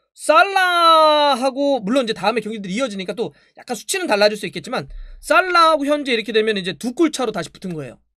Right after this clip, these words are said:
어, 그러면 다시 계속 좀 해볼 수 있는, 특히나 이제 케인까지 돌아왔으니까. 그런데다가 손흥민 선수도 커리어 하이 찍을 수 있는 딱 이제 발판을 잡았습니다. 뭐냐면 오늘 골로 프리미어리그 열세 번째 골 올 시즌 넣었거든요.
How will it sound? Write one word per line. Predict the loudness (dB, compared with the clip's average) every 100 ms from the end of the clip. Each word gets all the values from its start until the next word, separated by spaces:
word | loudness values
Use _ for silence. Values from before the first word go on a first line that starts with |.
| _
어, | -20 -20 -14
그러면 | -10 -10
다시 | -10 -12
계속 | -12 -12
좀 | -12 -10
해볼 | -6 -6
수 |
있는, | -6 -8 -12 _
특히나 | -14 -10
이제 | -6 -8 -8
케인까지 | -10 -8 -8
돌아왔으니까. | -8 -10 -12 -16 -14 -14 _ _ _
그런데다가 | -4 -2 2 4 4 0 _ _ _
손흥민 | -4 -2 2
선수도 | 0 0 -2 -2 -2
커리어 | -2 2 2
하이 | 4 2 2
찍을 | 2 2
수 | 0
있는 | -2 -4 -8 -10 _ _ _ _ _ _
딱 | -10
이제 | -10
발판을 | -8 -6 -6
잡았습니다. | -6 -8 -10 -8
뭐냐면 | -6 -4 -6 -8 _ _ -4
오늘 | 0 0 2
골로 | 0 2 2 2 -2 _ _ _
프리미어리그 | -4 0 2 2 2 2 2 2 2 2 4 0 -4 _ _ _ _ _ _ _ -2
열세 | 6 6 6 0 0
번째 | 0 0 -2
골 | 0 -2 -2
올 | -8
시즌 | -8 -8
넣었거든요. | -10 -10 -12 -12